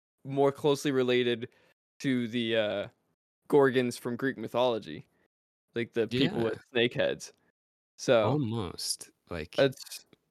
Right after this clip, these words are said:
Speaker 1: I wonder if it's just purely coincidence or, I mean, to be fair, I don't know what the word Gorgon means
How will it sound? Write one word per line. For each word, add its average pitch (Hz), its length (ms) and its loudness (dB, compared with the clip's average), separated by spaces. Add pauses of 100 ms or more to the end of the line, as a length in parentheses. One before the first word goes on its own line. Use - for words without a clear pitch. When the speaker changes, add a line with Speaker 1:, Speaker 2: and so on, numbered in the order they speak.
(180)
Speaker 1:
I 139 80 6
wonder 156 320 6
if 139 120 0
it's 131 200 2
just 151 240 -2
purely 160 360 4
coincidence 185 800 0
or, 131 460 2 (440)
I - 40 -14
mean, 123 180 -4
to 127 80 -10
be 117 80 -10
fair, 120 180 2
I 113 100 4
don't 120 180 -2
know 123 120 2
what 117 200 -2
the 117 260 0 (1040)
word 143 440 4
Gorgon 135 520 4
means 127 540 -4